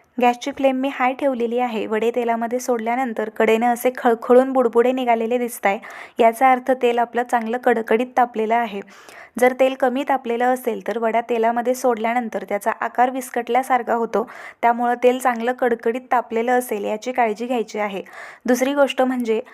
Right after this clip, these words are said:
वडे तेलामध्ये टाकल्यानंतर जवळपास अर्ध्या पाऊण मिनिटानंतर ते आकार धरतात आणि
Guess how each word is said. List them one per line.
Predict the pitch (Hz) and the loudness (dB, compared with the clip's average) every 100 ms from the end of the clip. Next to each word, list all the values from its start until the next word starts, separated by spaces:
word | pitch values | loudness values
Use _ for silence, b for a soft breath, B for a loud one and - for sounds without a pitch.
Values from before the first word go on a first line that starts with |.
| B B 220 | B B 2
वडे | 233 262 | 4 4
तेलामध्ये | 262 247 247 247 | 4 4 2 0
टाकल्यानंतर | 254 247 247 233 247 226 202 | 0 -2 -2 -2 -2 -2 -4
जवळपास | 208 214 214 220 247 | -2 -2 0 0 0
अर्ध्या | - 233 254 | -2 0 -2
पाऊण | 269 269 254 | 0 -2 -2
मिनिटानंतर | 247 226 233 240 226 233 240 | -4 -2 -2 -2 -2 -2 0
ते | 240 | 0
आकार | 254 254 247 262 | -2 0 2 2
धरतात | 269 240 196 208 - | 0 0 -2 0 -4
आणि | 226 | -4